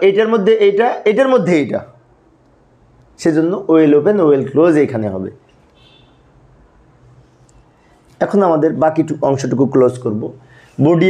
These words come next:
ওপেন ছিল, বডির ক্লোজিং ট্যাগ লিখব, এইচটিএমএল ওপেন ছিল, এইচটিএমএল এর ক্লোজিং ট্যাগ লিখব। এইভাবে যদি আমরা লিখে আউটপুট দেখি, এই ধরনের একটি ওয়েব পেজ পাবো। তো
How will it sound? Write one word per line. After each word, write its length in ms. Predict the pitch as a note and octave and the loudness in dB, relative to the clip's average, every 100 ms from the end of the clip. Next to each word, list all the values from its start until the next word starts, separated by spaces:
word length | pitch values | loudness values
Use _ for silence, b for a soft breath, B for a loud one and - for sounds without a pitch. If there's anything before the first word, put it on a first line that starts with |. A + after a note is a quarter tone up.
| F3+ | 2
ওপেন 180 | E3 E3+ | 0 0
ছিল, 100 | E3+ F3 D3 | 0 0 0
বডির 200 | D#3 D#3 | 0 0
ক্লোজিং 280 | D3+ D3+ D3 D3+ | 2 2 0 0
ট্যাগ 140 | D3 C#3 | 0 0
লিখব, 180 | C#3+ C#3 E3 B B _ D#3 | -2 -4 -8 B B _ 0
এইচটিএমএল 420 | E3+ E3+ F3+ F3+ E3 | 0 0 0 2 0
ওপেন 140 | E3 E3+ | 0 0
ছিল, 100 | F#3 E3+ | 0 0
এইচটিএমএল 340 | D#3 D3 D3 | 0 0 0
এর 60 | C3 | 0
ক্লোজিং 280 | C#3+ C3 C3 B2 | 0 0 0 -2
ট্যাগ 120 | G#2+ G#2 | -2 -2
লিখব। 180 | F#2+ G2 - - _ _ _ _ _ _ _ _ _ _ _ _ _ _ b b b b b _ | -4 -8 -12 -20 _ _ _ _ _ _ _ _ _ _ _ _ _ _ b b b b b _
এইভাবে 300 | E3+ F3+ G#3 G3+ | 0 2 2 0
যদি 120 | E3 C#3+ | 0 0
আমরা 140 | B2+ B2+ | 0 2
লিখে 180 | C#3 C#3+ C#3 | 2 2 0
আউটপুট 300 | C#3 - E3 D#3 | -2 -2 -2 0
দেখি, 200 | E3 A#3+ - b b b _ | -2 -6 -10 b b b _
এই 100 | G3 E3 | -2 2
ধরনের 260 | F3 D#3 D3 | 0 0 -2
একটি 120 | C3+ D3 | -2 0
ওয়েব 200 | D3+ D3+ D3+ | 0 0 0
পেজ 160 | B2+ - | -2 -2
পাবো। 240 | - - G2 - _ _ _ _ _ _ _ _ _ _ _ B B B B B B B _ | -4 -6 -10 -20 _ _ _ _ _ _ _ _ _ _ _ B B B B B B B _
তো 40 | - | -6